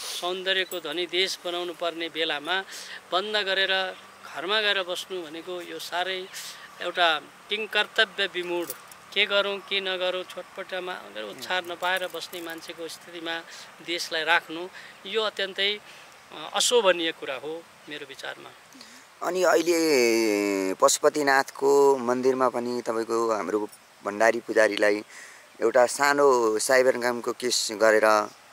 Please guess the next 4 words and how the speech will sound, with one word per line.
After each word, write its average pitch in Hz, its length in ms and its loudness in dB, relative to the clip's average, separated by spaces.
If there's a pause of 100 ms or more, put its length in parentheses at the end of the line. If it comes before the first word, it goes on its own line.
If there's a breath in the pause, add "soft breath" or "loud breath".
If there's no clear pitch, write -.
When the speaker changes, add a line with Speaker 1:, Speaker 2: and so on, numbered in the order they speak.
(960)
Speaker 2:
चाहिँ 98 580 -4 (840)
कस्टडीमा 160 460 4
राखिएको 123 480 4
छ। - 60 -4